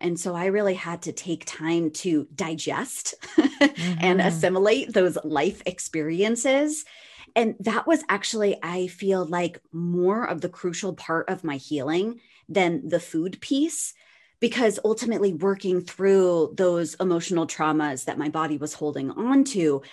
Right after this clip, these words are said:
Speaker 1: supported my body in going into a relaxation response, where then I could more hear what foods did or did not resonate with my system. And I started to digest much easier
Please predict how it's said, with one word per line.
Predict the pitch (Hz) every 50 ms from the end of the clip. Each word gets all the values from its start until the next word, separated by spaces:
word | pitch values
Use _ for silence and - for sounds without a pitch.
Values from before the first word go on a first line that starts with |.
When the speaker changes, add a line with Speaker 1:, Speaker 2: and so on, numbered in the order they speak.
| - - _
Speaker 1:
supported | - - - 240 - - - - 220 226 233 240 233 240 214 196
my | 185 180
body | 175 175 160 156 170 175 165 139
in | 151 165
going | 151 180 180 175 170 160 151
into | - 175 196 220 220 - - 190 175
a |
relaxation | 156 - 170 170 160 156 151 143 143 - - 165 139 139 - - 156
response, | 135 131 147 - - 156 123 113 107 73 - - - - - _ _ _ _ _ _ _ _ -
where | 180 208 208 208
then | 190 214 226 226 226 202 185 175 170 185 202 226 - - - - - -
I | - -
could | - - -
more | 196 190 196 196
hear | 196 - - 196 202 196 190 190
what | 170 - 175 170 - -
foods | - 185 170 165 170 165 - -
did | - 170 156 156 156
or | 156
did | 160 156 180 170 139
not | 156 147 135 -
resonate | - 170 185 180 190 190 180 160 -
with | 160 170 -
my | 160 147
system. | 151 - 156 147 - - 165 139 143 - - _ -
And | 226 247 254 233 196 180 180 -
I | - 180
started | 175 - - 170 160 156 180 175 -
to | - 175 165
digest | 156 160 160 160 - - 120 - - - - -
much | 139 117 151 - - - -
easier | 240 247 262 226 208 185 147 - - 50 -